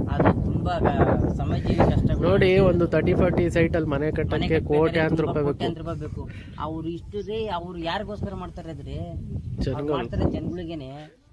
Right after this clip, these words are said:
Speaker 1: ಅವ್ರಿಗೇನ್ ಗೊತ್ತು ಮನ್ಸಲ್ಲಿ ಇರೋದು, ಯಾರು ರೋಡಲ್ಲಿ ಮನೆಗೆ ಹೋಗ್ಬಾರ್ದು, ಯಾರು ರೋಡಲ್ಲಿ ಇರ್ಬಾರ್ದು. ಅವ್ರು ನೋಡ್ರಿ, ಇವತ್ತು ನಮ್ಮ ಆಶ್ರಮದಲ್ಲಿ ನೋಡ್ರಿ, ರಾಜರಿದ್ದಂಗೆ ಅವ್ರು ಯಾಕಂದ್ರೆ ದೇವ್ರ
Speaker 2: ಹ್ಮ್.
Speaker 1: ಮಕ್ಕಳು.
Speaker 2: ಹೌದು.
Speaker 1: ಹಾ?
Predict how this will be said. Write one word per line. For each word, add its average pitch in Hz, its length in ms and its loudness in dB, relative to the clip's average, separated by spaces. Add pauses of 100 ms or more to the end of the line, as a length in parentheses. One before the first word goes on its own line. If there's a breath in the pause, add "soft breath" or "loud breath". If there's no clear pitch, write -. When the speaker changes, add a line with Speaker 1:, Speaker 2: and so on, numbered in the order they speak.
Speaker 1:
ಅವ್ರಿಗೇನ್ 175 400 -6
ಗೊತ್ತು 170 200 -10
ಮನ್ಸಲ್ಲಿ 160 340 -6
ಇರೋದು, 143 480 -10 (240)
ಯಾರು 180 420 -4
ರೋಡಲ್ಲಿ 165 280 -6
ಮನೆಗೆ 143 200 -8
ಹೋಗ್ಬಾರ್ದು, 131 380 -12 (380)
ಯಾರು 160 340 -6
ರೋಡಲ್ಲಿ 147 280 -6
ಇರ್ಬಾರ್ದು. - 640 -6
ಅವ್ರು 220 140 -2
ನೋಡ್ರಿ, 240 280 -8
ಇವತ್ತು 254 340 -6
ನಮ್ಮ 220 220 -6
ಆಶ್ರಮದಲ್ಲಿ 208 480 -6
ನೋಡ್ರಿ, 180 280 -8 (580)
ರಾಜರಿದ್ದಂಗೆ 175 600 -6
ಅವ್ರು 156 140 -6
ಯಾಕಂದ್ರೆ 147 400 -10
ದೇವ್ರ 151 140 -8
Speaker 2:
ಹ್ಮ್. 139 180 -6
Speaker 1:
ಮಕ್ಕಳು. - 840 -12
Speaker 2:
ಹೌದು. 127 180 0
Speaker 1:
ಹಾ? 220 500 -10